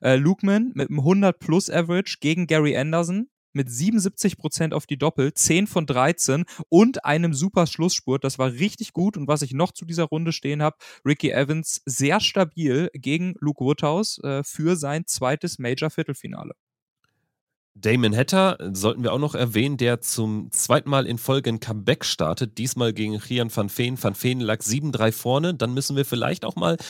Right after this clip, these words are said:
Speaker 2: kurz thematisieren, die Bedeutung der Pause, also nach zehn Lecks. Also das hat in einigen Spielen tatsächlich so ein, so ein Turn gegeben, so auch in der Partie zwischen Van Veen und Hatter.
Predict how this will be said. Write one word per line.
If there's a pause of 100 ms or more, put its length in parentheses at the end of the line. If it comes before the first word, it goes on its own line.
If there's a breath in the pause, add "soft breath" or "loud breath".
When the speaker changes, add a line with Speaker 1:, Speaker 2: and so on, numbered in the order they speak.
(120 loud breath)
Speaker 2:
kurz
thematisieren,
die
Bedeutung
der
Pause, (500)
also
nach
zehn
Lecks.
Also
das
hat (260)
in
einigen
Spielen
tatsächlich
so
ein,
so
ein
Turn
gegeben,
so
auch
in
der
Partie
zwischen
Van
Veen
und
Hatter.